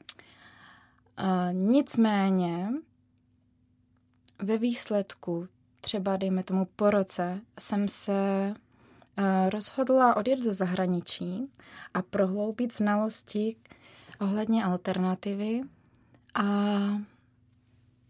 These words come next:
musela jsem se rozhodnout sama podle sebe. Eh, můj naturel je, eh, takový, že opravdu tíhnu k věcem, které jsou nestranné.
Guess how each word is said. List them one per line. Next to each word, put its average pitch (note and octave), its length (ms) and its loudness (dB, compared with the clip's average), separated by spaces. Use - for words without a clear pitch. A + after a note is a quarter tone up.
musela A3+ 360 2
jsem A#3 200 2
se A#3 140 0
rozhodnout G#3+ 560 -2
sama G#3 280 0
podle G3+ 300 -2
sebe. F3 320 -4
Eh, G3+ 180 4
můj A3 200 4
naturel G#3+ 600 2
je, G#3 600 0
eh, - 80 -8
takový, G3 720 -8
že G3 220 -2
opravdu A3+ 500 -2
tíhnu A3 500 0
k - 80 -12
věcem, F#3+ 420 -2
které F#3+ 280 -2
jsou F#3+ 320 -2
nestranné. F#3 840 0